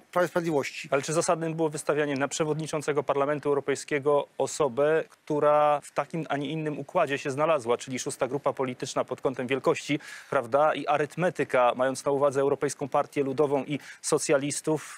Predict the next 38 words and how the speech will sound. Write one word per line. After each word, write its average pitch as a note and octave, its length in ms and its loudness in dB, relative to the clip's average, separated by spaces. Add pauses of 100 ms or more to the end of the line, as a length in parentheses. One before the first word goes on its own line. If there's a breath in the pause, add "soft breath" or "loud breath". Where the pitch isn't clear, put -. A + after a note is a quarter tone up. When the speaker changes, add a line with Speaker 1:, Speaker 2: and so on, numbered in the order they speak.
Speaker 2:
i C#3+ 180 -4 (100)
to, D3+ 260 6 (280 loud breath)
jakiego D#3+ 460 2
kandydata C#3 800 2
popierano C3 680 2
z - 120 -10
tych B2+ 200 0
grup C3 260 0
politycznych B2 680 -4
i D#3 60 -8
kto D#3+ 200 2
wygrał, D3 440 2
i D3+ 100 -12
kto E3+ 160 -2
nie F3+ 100 0
miał F3 140 2
po F3 80 -2
prostu E3+ 280 -2
szans? C3 520 0
Czy C3+ 140 -4
było E3 320 2 (100)
w C#3+ 40 -10
ogóle E3 300 0
sobie E3+ 240 -4
czym F3 180 -6
głowę D#3+ 240 2
zawracać? D3 600 0 (200)
Speaker 1:
Jestem A3+ 260 0
długo A#3 200 2
w - 60 -6
polityce A3 640 2
i G3 260 -2
mogę G3 300 2
powiedzieć, G3+ 400 2
że, G3+ 600 4 (260)
e, F3+ 140 -4
w - 60 -16
polityce G3 880 2